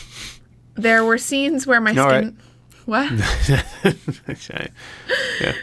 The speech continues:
Speaker 1: There were scenes where my skin felt like it was crawling, but it was an important story to be told, so that tends to happen.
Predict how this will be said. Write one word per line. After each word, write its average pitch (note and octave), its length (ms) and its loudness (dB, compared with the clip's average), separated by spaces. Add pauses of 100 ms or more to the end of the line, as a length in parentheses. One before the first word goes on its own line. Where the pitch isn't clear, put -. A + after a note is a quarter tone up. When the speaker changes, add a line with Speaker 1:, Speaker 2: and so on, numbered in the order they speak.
(180)
Speaker 1:
There A#3+ 160 4
were B3+ 80 4
scenes D#4+ 300 -4
where C#4+ 180 2
my B3+ 160 2
skin A3+ 300 -4
felt G#3+ 140 0
like G#3 140 -4
it G#3+ 40 -2
was G#3 160 -4
crawling, F3 520 -2
but F#3+ 100 -4
it G3 40 0
was F#3+ 180 -4
an G3 80 -4
important G3+ 420 -4
story F#3+ 300 0
to F#3+ 120 -10
be F#3 80 -6
told, A#3 400 -4
so G3+ 100 -8
that - 220 -4
tends F#3+ 320 -10
to F#3+ 100 -16
happen. - 460 -14